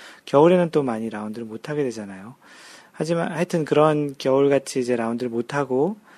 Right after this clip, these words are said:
또는 이제 아니면 뭐 바빠서 못하고, 또는 어떤 분들은 또 비용적으로 좀 안 돼서 그런 못하는 그런 시기가 있다면, 좀 이제 또 시간이 또 지나서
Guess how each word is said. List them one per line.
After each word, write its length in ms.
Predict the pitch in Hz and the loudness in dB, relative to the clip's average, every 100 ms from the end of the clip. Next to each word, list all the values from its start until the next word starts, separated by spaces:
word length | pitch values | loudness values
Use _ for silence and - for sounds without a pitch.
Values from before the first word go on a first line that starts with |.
| _ _ | _ _
또는 200 | - 147 | -8 -2
이제 140 | 143 131 | -2 0
아니면 720 | 120 120 120 120 117 117 123 | -2 -2 -4 -4 -6 -8 -12
뭐 80 | 117 | -6
바빠서 440 | 127 139 175 160 135 | 0 8 8 8 -2
못하고, 580 | 131 123 110 - 104 - - - - | -4 -10 -10 -12 -18 -20 -20 -20 -16
또는 200 | - 139 | -4 -2
어떤 300 | 127 - 147 | 0 0 -2
분들은 760 | 139 135 135 127 131 131 127 120 | -2 -2 0 0 0 -2 -4 -8
또 400 | 120 113 113 110 _ - - _ _ | -10 -10 -10 -14 _ -20 -20 _ _
비용적으로 640 | 147 156 156 151 135 127 | 4 4 6 4 2 -2
좀 240 | - 127 120 | -6 -8 -6
안 140 | 113 | -4
돼서 260 | 131 - 120 | -4 -6 -8
그런 200 | 120 117 | -8 -8
못하는 520 | 117 135 127 110 101 _ - - _ - | -8 -6 -6 -8 -10 _ -20 -20 _ -6
그런 680 | - 156 156 147 143 143 139 | 2 4 4 0 -2 -4 -6
시기가 440 | 156 156 151 139 | -6 -2 0 2
있다면, 640 | 117 - 127 120 120 127 120 | 0 -4 -4 -2 -2 -6 -6
좀 400 | 156 151 147 139 | -6 -6 -8 -8
이제 160 | 139 | -8
또 240 | 135 139 135 | -4 -2 -2
시간이 400 | - 160 156 147 | -4 -4 -4 -4
또 160 | 143 | -6
지나서 580 | 131 127 127 127 127 123 | -6 -4 -4 -4 -6 -8